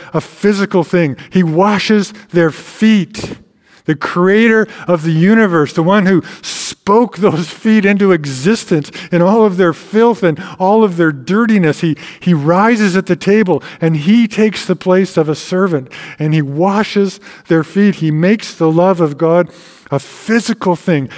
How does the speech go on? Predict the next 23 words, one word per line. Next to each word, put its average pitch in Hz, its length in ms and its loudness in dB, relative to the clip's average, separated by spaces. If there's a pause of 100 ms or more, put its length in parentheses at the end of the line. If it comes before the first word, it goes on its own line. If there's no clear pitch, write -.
(120)
as 220 320 0
it 214 100 0
would 190 280 0
become 190 420 0 (220)
visible 185 680 0 (260)
on 170 260 0
the 165 80 -2
cross. - 920 -6 (1600)
But 156 140 0
they 170 120 2
do 180 120 2
not 196 240 2
know 190 220 2
the 196 100 0
cross 165 460 0
yet. 139 160 0
They 143 80 0
have 156 200 0
not 190 200 0
yet 180 180 0
seen 208 380 0
the 202 80 2
cross. 165 480 0